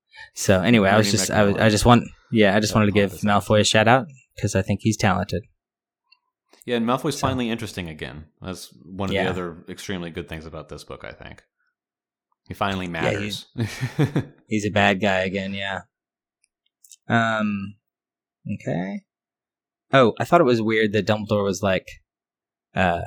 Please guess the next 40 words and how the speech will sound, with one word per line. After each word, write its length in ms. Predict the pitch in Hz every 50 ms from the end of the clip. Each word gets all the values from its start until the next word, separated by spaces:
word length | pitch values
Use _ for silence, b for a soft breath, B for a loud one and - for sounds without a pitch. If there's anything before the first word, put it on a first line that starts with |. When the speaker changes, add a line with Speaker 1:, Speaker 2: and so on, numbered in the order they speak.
| - -
Speaker 1:
"Magic 460 | 90 92 101 113 113 98 95 90 -
leaves 260 | 101 98 95 92 101
behind 400 | - 101 92 101 101 98 98 -
traces, 640 | - - 101 104 101 - - 85 87 90 - - - -
and 100 | 113 98
I 160 | 101 107 98
taught 320 | - - - 104 101 - -
Tom 260 | - - 98 98 92
Riddle, 280 | 92 85 - 69 - - -
so 180 | - - -
I 180 | - 101 107 107
know 160 | 95 95 92
his 240 | 90 101 - - -
style." 560 | - - - 90 92 92 - - - - - -
It's 160 | 165 127 - 160
like, 120 | 156 -
dude, 140 | 156 147 147
don't 260 | 151 151 147 - 147
get 160 | - 110 87
all 140 | 87 87 - -
cocky. 380 | - - 87 90 - - 90 90
Like, 220 | 87 87 92 -
you, 220 | 101 98 98 87 - -
you 140 | 95 95 -
can 180 | - 87 87
tell 320 | - - 98 92 90 92 90
now. 340 | 92 92 92 92 90 -
Speaker 2:
<laughs> 960 | - 113 - - 123 107 - - _ _ _ _ _ _ _ _ - - - -
Speaker 1:
I 120 | - 107
don't 100 | 95 92 92
know. 40 | 90
I 120 | 92 104 101
just 160 | 110 104 -
thought 120 | 131 110
it 40 | 104
was 160 | 95 98 92
weird 260 | 85 92 92 90 87 90
that 100 | 98 92
he's 160 | 104 92 98
like, 160 | 92 90